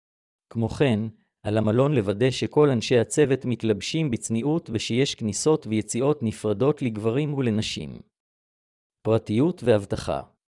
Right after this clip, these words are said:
פרטיות וביטחון הם גם שיקולים חשובים עבור חרדים. על המלון לוודא שחדרי האירוח פרטיים ומאובטחים,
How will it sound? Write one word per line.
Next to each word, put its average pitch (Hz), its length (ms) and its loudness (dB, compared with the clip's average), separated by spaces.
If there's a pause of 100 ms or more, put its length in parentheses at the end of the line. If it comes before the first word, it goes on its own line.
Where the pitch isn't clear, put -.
(760)
פרטיות 110 640 0
וביטחון 117 600 0
הם 117 160 2
גם 127 200 2
שיקולים 131 540 -2
חשובים 127 640 -2
עבור 123 360 -2
חרדים. 101 560 -2 (1000)
על 107 120 -2
המלון 107 380 2
לוודא 101 400 2
שחדרי 104 500 0
האירוח 113 400 4
פרטיים 143 600 -2 (140)
ומאובטחים, 110 840 -2